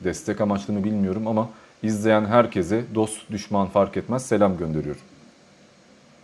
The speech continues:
Bence taraf tutmadan bu tartışmaları izleyin. O gömdü, bu gömdü gibi bir mantıkla izlemeyin. Bir şeyler öğrenmeye çalışın. Her ne kadar bu programlardan çok bir şey öğrenmeniz mümkün olmasa da bence faydalı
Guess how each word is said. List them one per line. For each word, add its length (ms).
Bence 300
taraf 320
tutmadan 560
bu 60
tartışmaları 580
izleyin. 480
O 160
gömdü, 380
bu 100
gömdü 260
gibi 280
bir 40
mantıkla 460
izlemeyin. 520
Bir 40
şeyler 260
öğrenmeye 400
çalışın. 400
Her 180
ne 80
kadar 280
bu 60
programlardan 640
çok 220
bir 60
şey 140
öğrenmeniz 460
mümkün 280
olmasa 380
da 80
bence 360
faydalı 460